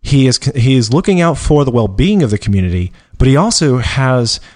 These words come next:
uh, special knowledge of everything outside of the community. He has history at his fingertips. He, he actually has memories of people who have gone through all sorts of unique experiences around the world. Who knows how they, they even accomplished that? They, the, the film doesn't explain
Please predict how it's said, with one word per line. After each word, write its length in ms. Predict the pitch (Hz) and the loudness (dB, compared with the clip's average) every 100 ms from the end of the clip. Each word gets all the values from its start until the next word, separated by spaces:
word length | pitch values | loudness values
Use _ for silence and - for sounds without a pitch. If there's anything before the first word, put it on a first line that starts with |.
| - _ - | -20 _ -6
uh, 240 | 127 117 104 | 0 0 0
special 360 | - 165 156 | 0 0 2
knowledge 440 | 123 120 156 92 98 | 2 2 2 0 -2
of 100 | - | -2
everything 520 | 139 160 170 147 147 | 0 0 0 -2 -2
outside 640 | - 131 - - 143 147 98 | -2 -2 -2 0 0 0 -2
of 60 | 98 | -4
the 60 | |
community. 480 | 98 101 90 82 - - - | -2 -2 -2 -4 -10 -18 -6
He 160 | 131 123 | 0 2
has 400 | 135 160 156 - | 2 0 0 -4
history 640 | - 160 - 110 95 87 - | -2 -2 0 -2 -2 -2 -2
at 100 | 117 | 0
his 140 | 104 | 0
fingertips. 580 | 165 175 110 92 - - | 0 0 0 -2 -4 -6
He, 240 | - 147 139 | -2 0 0
he 180 | 113 151 | 0 0
actually 400 | 175 - 143 120 - - - | 0 0 -2 -2 -6 -20 -8
has 480 | 139 135 120 110 - - _ _ - | -2 0 0 -2 -4 -14 _ _ -2
memories 800 | 123 190 165 101 95 98 - - _ - | 2 2 2 2 2 0 -2 -6 _ -2
of 240 | 127 117 | 0 0
people 320 | - 160 165 143 | 0 0 0 2
who 140 | 143 | 2
have 160 | 123 107 | 2 0
gone 280 | 135 143 | 0 0
through 280 | 131 - 131 - | 0 0 0 2
all 160 | 160 170 | 0 2
sorts 460 | - - 170 - | 0 0 0 0
of 80 | 123 | 0
unique 380 | 107 110 156 175 | 2 2 0 0
experiences 760 | 120 - 139 165 151 120 101 107 | -4 -2 0 2 0 0 -2 0
around 280 | 104 98 | 0 2
the 40 | 104 | 2
world. 360 | 151 123 87 - | 2 0 -2 0
Who 160 | 151 | 2
knows 200 | 170 139 | 4 2
how 200 | 139 135 | 2 2
they, 220 | 113 107 | 2 0
they 200 | 110 117 | -2 0
even 180 | 117 95 | 0 0
accomplished 420 | 98 147 139 117 | -2 0 0 0
that? 140 | 110 95 | -2 -2
They, 120 | 110 | -2
the, 220 | 113 110 | -2 -2
the 200 | 117 107 | -2 -2
film 200 | - 135 | -2 0
doesn't 220 | 123 104 | 0 0
explain 680 | 95 98 - 127 120 101 92 | -2 -2 -2 0 0 0 -2